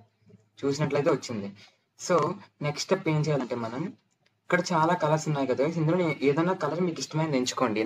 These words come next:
నాకైతే ఇష్టమైనది Windows కలర్ yellow gold. So, నేను yellow gold మీద ట్యాప్ చేస్తున్నా.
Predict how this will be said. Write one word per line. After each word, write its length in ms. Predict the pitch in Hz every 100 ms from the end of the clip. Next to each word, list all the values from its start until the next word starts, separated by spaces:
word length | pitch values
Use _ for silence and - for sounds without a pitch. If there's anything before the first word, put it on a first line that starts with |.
| 127
నాకైతే 280 | 143 156 120
ఇష్టమైనది 360 | - 156 165 147
Windows 240 | 135 151 -
కలర్ 180 | 151 - - 131
yellow 200 | 139 139 117
gold. 200 | 113 101 - - - -
So, 40 | 175
నేను 80 | 160
yellow 180 | 139 151 151
gold 180 | 151 151
మీద 80 | 180 156
ట్యాప్ 180 | 131 - 131
చేస్తున్నా. 300 | 120 107